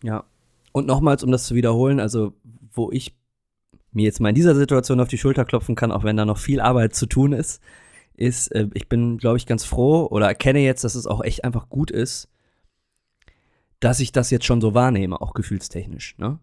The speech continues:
Also, dass man sich den Raum gegeben hat, auch über die letzten Monate, Jahre, das jetzt auch zu fühlen in solchen Situationen. Und nicht durch Fluchtmechanismen einfach, äh, das zu verdrängen und zu überspielen. Und das ist halt die, die, die Stärke auch dieses, und darum machen wir diesen Podcast auch, des,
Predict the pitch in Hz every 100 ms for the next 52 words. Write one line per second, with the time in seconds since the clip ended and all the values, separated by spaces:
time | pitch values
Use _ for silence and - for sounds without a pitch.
0 | - 101 101 113 120 113 117 113 104 107
1 | 117 131 165 175 - _ _ _ _ _
2 | - 123 107 123 139 143 147 - - 127
3 | 127 117 113 123 - - 120 117 120 123
4 | - 120 123 127 120 113 123 123 113 -
5 | - _ _ _ 113 123 110 - - -
6 | - 120 92 107 _ 104 98 98 95 -
7 | 95 - 92 104 - _ _ _ _ -
8 | 110 135 - 131 131 127 - - - 135
9 | 131 127 123 120 123 - 117 104 107 -
10 | 117 - - 107 107 110 - - 107 107
11 | 120 127 120 110 107 - 113 110 - 123
12 | 127 127 127 - - - _ _ _ _
13 | _ - 113 113 110 143 156 147 135 120
14 | 117 113 113 113 - - 123 139 143 107
15 | 120 - - 110 110 104 - 104 107 107
16 | 131 139 107 - - - 95 - 85 104
17 | -